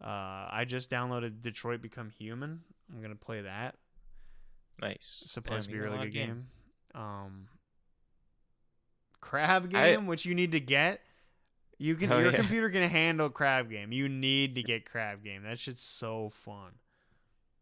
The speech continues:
Speaker 2: Yeah, we'll probably stream that at some point, I
Speaker 1: We
Speaker 2: can
Speaker 1: have.
Speaker 2: imagine.
Speaker 1: Well, okay, streaming, it's dangerous. There's a lot. It's an open mic.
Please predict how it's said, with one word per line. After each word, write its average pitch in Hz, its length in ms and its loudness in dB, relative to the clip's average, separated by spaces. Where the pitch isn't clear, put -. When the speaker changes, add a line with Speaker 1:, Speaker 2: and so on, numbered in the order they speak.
Speaker 2:
Yeah, - 100 -6
we'll 101 140 -2
probably - 300 -6
stream 82 340 -6
that 80 160 0
at - 100 -12
some 73 200 -14
point, 64 340 -12
I - 100 -8
Speaker 1:
We 113 100 -2
Speaker 2:
can 92 100 -10
Speaker 1:
have. 90 100 -8
Speaker 2:
imagine. 69 200 -8
Speaker 1:
Well, 123 320 -2
okay, 127 340 -6
streaming, 156 440 -2
it's 139 160 -4
dangerous. 123 540 -6
There's 117 160 -10
a 113 60 -8
lot. 120 320 -4
It's 123 100 -6
an 123 100 -4
open 143 420 0
mic. 131 320 0